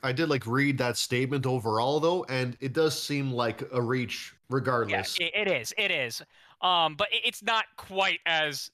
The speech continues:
Speaker 2: as silly as it sounds at first glance, but I, I also agree with you. I think it's silly.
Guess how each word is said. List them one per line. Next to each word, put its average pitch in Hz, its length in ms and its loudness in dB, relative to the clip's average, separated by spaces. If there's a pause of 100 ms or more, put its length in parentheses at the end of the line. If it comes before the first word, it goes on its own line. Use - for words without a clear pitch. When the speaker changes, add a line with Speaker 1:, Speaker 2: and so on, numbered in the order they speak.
(120)
Speaker 2:
as 151 340 0
silly 127 540 -8
as 131 160 -4
it 131 100 -14
sounds 135 300 -2
at - 80 -20
first 135 280 -6
glance, 131 300 -2
but - 120 -4
I, 139 180 2
I 170 280 2
also 147 360 -2
agree 131 140 -10
with 117 140 -12
you. 127 60 -8
I 113 80 -8
think 117 180 -16
it's 110 140 -18
silly. 107 320 -18